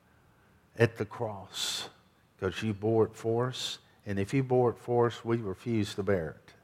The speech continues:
We want to honor you with our faith and not bear it. We forgive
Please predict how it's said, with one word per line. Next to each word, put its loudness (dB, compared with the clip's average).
We 2
want 0
to -4
honor 2
you 0
with -6
our 0
faith 2
and -2
not -4
bear 2
it. -14
We -4
forgive 4